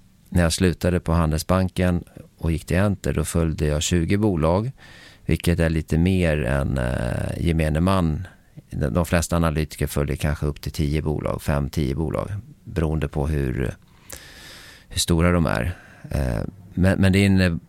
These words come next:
det innebar att jag hade ingen möjlighet att ha några modeller som krävde mycket handpåläggning, ut-,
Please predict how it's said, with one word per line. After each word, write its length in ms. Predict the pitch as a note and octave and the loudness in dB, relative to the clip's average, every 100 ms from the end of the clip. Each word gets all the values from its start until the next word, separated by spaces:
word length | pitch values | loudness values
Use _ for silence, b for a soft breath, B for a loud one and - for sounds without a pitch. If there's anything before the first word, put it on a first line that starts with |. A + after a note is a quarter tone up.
| - - | -16 -2
det 160 | F#2 | 4
innebar 380 | G2 F#2 F2+ G2 | 6 6 6 4
att 80 | E2+ | 4
jag 100 | E2 | 2
hade 240 | F2+ F#2 | 4 4
ingen 260 | F#2+ F2 F2 | 4 4 4
möjlighet 440 | F2+ D#2+ F2+ G2 | 4 4 2 2
att 120 | D#2+ | 0
ha 140 | E2 D#2+ | 2 2
några 460 | D#2 D2 C#2 D2 - | 2 2 0 -2 -4
modeller 560 | - D#2 E2+ D#2 C2+ | -2 2 2 2 0
som 360 | C2+ D2 C2 A#1+ - - - - - | 0 -2 -2 -4 -8 -18 -20 -18 -10
krävde 340 | - E2+ D2 D#2 | -2 0 2 0
mycket 260 | D2+ D2 | 0 0
handpåläggning, 600 | E2 D2+ F2+ F2+ D#2+ C#2+ | 0 0 0 2 2 0
ut-, 220 | B1 D#2+ | -2 -6